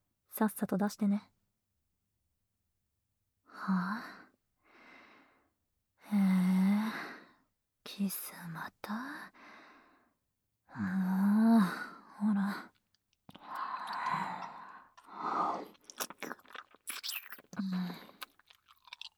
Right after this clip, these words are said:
うん。もう、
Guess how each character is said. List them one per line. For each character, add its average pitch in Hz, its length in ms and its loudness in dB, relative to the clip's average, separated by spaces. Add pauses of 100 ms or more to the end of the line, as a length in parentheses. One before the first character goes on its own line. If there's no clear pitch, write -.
(4000)
う 208 60 2
ん。 - 20 10
も 196 300 8
う、 - 20 8